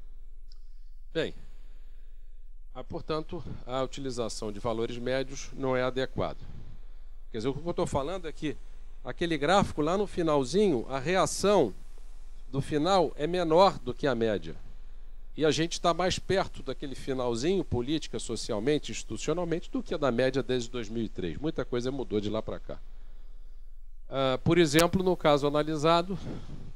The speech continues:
se eu pegar dois mil e três e dois mil e dezesseis, a trajetória que mostra de sustentabilidade, e aí, aí começa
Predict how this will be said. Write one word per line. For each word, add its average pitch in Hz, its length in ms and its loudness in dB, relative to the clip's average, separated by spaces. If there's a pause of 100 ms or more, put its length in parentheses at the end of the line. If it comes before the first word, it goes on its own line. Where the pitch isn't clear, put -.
(260)
se - 160 -2
eu 156 80 4
pegar 139 360 4
dois 135 260 6
mil 156 180 4
e 147 80 4
três 120 320 0
e 117 40 -4
dois 123 200 2
mil 117 160 -4
e 113 40 -4
dezesseis, 156 680 0 (760)
a 143 100 -2
trajetória 143 720 2
que 147 140 -4
mostra 143 420 2
de - 80 -6
sustentabilidade, 143 1300 2 (1040)
e 131 80 4
aí, 147 340 2 (200)
aí 143 300 -2
começa 123 560 -2